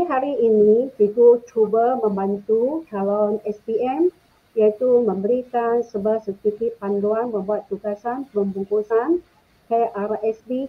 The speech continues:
kertas tiga, okey, kod ialah dua enam satu satu stroke tiga. Okey, ingat kod ini ya. Semasa ujian itu, ah, dan han-, bila kamu ha-, hantar folio, kod dia mesti betul dua enam satu satu stroke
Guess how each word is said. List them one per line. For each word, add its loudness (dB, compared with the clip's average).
kertas -2
tiga, -2
okey, -2
kod -6
ialah -4
dua -4
enam -4
satu -8
satu -6
stroke -8
tiga. -8
Okey, -4
ingat -4
kod -6
ini -2
ya. -6
Semasa -4
ujian -2
itu, -6
ah, -8
dan -8
han-, -4
bila -4
kamu -4
ha-, -16
hantar -6
folio, -2
kod -10
dia -4
mesti -6
betul -4
dua 0
enam -4
satu -8
satu -6
stroke -12